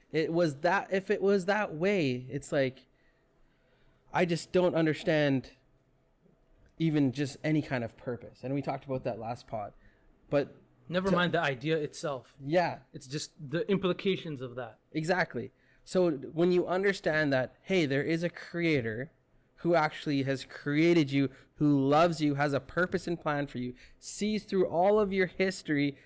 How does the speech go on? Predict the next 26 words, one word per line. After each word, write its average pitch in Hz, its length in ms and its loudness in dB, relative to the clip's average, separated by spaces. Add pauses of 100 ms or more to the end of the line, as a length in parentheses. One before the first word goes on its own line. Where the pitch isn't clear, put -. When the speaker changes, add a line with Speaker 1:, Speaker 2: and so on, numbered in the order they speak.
Speaker 1:
and 147 140 0
has 143 200 0
chosen 160 680 -2
you, 104 120 -12 (540)
chosen 190 440 2
you 180 420 2 (300)
for 165 240 2
a 156 80 2
purpose. 160 520 -4 (240)
For 165 100 2
any 180 180 4
listener 170 340 0
that's, 131 260 -2
that's 127 280 -8 (160)
tuning 156 300 0
in 175 160 -2
today, 113 340 -12 (280)
I 131 80 -6
think 175 220 -2
there's 147 180 0
just - 520 -8
so 175 200 0
much 170 320 -4 (240)
value 139 680 0
in 127 120 -2
under-, 147 280 -2